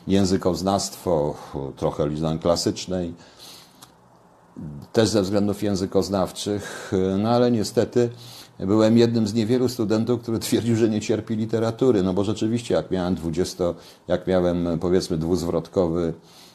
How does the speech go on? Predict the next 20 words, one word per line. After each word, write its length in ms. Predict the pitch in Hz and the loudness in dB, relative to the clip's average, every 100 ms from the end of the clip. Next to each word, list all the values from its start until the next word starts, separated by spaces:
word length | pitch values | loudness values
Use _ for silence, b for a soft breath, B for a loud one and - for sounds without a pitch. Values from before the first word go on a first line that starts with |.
| _ | _
wiersz 460 | 82 87 92 90 - | -2 2 2 0 -8
z 120 | - | -4
Sępa 320 | 92 92 87 | -2 0 -2
Sarzyńskiego 720 | 87 87 90 78 - 95 87 | -2 -4 -4 -6 -2 -2 0
i 60 | 80 | -4
sto 200 | - 92 | -2 -2
osiemdziesiąt 540 | 85 87 80 90 87 | -2 -2 -2 -2 -4
stron 220 | 82 92 | 0 0
opisu 380 | 87 80 104 92 | 0 -4 -6 -6
typu 260 | - 92 92 | -6 -4 -4
„Co 160 | - | -2
autor 260 | 95 95 95 | -2 -2 -6
chciał 220 | - 92 | -4 -4
powiedzieć”, 540 | - 95 80 87 104 - | -2 -2 -2 -2 -4 -6
no 100 | 95 | -6
to 120 | 101 | -4
wówczas 480 | 95 92 104 - - | -4 -4 -8 -8 -10
naprawdę 480 | 98 98 90 98 | -8 -6 -4 -4
można 520 | 98 98 98 98 101 98 | -6 -8 -8 -4 -2 2
było 240 | 104 104 | 4 4